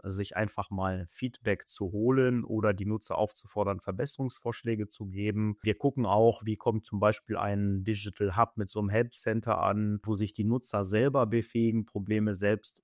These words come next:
zu lösen. Und unser Anspruch tatsächlich ist,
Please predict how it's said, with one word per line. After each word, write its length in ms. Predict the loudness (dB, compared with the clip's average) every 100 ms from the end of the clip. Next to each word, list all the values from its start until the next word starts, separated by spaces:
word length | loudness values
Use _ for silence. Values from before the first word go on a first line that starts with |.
| -14
zu 160 | -6
lösen. 540 | 0 2 4 2 -2 -4 _ _ _ _ _ -20 -6
Und 220 | -2 -2 -4 _
unser 360 | 0 4 4
Anspruch 420 | 4 -2 -2 -2 -2
tatsächlich 540 | -8 -4 -6 -6 -6
ist, 300 | -4 -4 -6